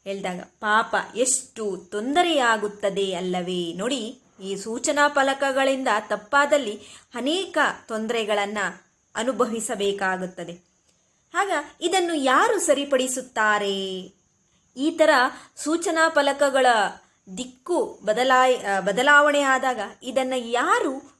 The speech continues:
ಬದಲಾಯಿಸುತ್ತಾರೆ ಎಂದು ಮಕ್ಕಳಲ್ಲಿ ಒಂದು ಪ್ರಶ್ನೆ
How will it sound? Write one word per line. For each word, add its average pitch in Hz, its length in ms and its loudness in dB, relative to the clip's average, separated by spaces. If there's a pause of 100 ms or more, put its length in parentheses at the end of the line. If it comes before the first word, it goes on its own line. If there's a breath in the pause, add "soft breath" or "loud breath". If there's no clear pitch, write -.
ಬದಲಾಯಿಸುತ್ತಾರೆ 214 1300 -2
ಎಂದು 214 580 -6
ಮಕ್ಕಳಲ್ಲಿ 233 560 -2
ಒಂದು 208 260 -4
ಪ್ರಶ್ನೆ 202 720 -8